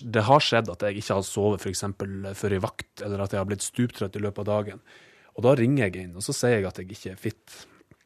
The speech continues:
Men jeg vet at mange har problemer med det, og sier du må tenke på passasjerene.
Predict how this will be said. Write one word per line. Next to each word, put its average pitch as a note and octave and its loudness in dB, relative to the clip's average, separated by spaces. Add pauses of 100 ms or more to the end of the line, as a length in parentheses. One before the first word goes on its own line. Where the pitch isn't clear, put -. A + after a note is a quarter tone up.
(440)
Men A2+ -6
jeg B2+ 0
vet D3 4
at G#2 -6
mange A#2+ 2
har G2 4
problemer G#2+ 0
med G#2+ -8
det, A#2+ -2 (640)
og A#2+ 4
sier A#2 4
du G#2 0
må G#2 0
tenke A2+ -2
på F#2 -6
passasjerene. G#2 2